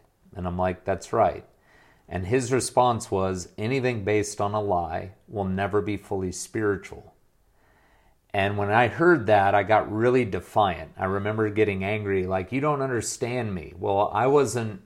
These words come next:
I wasn't letting his comments sink in, but that was Friday night. And by Sunday of that weekend,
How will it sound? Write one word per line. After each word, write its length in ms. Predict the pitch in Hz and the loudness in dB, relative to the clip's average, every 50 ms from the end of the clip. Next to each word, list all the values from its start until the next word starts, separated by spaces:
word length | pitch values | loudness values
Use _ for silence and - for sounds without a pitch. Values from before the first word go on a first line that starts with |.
| _ _ | _ _
I 140 | - 104 123 | 0 0 2
wasn't 440 | 131 135 127 107 110 113 104 90 107 | 4 4 2 2 0 -4 -4 -2 0
letting 300 | 107 110 110 107 101 92 | 0 2 2 0 -2 -2
his 220 | 95 107 98 - | -4 -4 -4 -6
comments 640 | - - - 110 104 98 101 101 98 98 95 - | -10 -4 0 0 0 0 0 -4 -6 -6 -8 -8
sink 360 | - - - 101 98 95 92 - | -8 -6 -6 -6 -6 -6 -6 -6
in, 420 | 92 92 95 104 120 139 151 151 - - - - - _ _ _ _ | -4 -4 -4 -4 -6 -6 -10 -12 -14 -18 -20 -20 -20 _ _ _ _
but 120 | - 101 95 | -8 0 4
that 160 | 117 117 120 | 4 4 4
was 160 | 120 104 - | 4 0 -2
Friday 460 | - - - 110 107 104 101 101 101 | -4 2 4 6 6 6 4 2 0
night. 340 | 98 98 98 98 95 95 95 | -2 -4 -4 -4 -2 -2 -4
And 120 | 104 98 | -4 -4
by 140 | 90 95 98 | -2 -2 -2
Sunday 540 | 95 - - - - 127 120 117 110 104 101 | -2 -4 -6 -4 -2 -2 -2 0 2 2 2
of 100 | 101 92 | 0 0
that 220 | 92 95 95 95 90 | 0 0 0 0 -2
weekend, 680 | 95 98 101 98 - 120 110 113 120 123 131 123 - | -6 -8 -8 -4 -4 -2 -2 -2 -4 -6 -8 -10 -14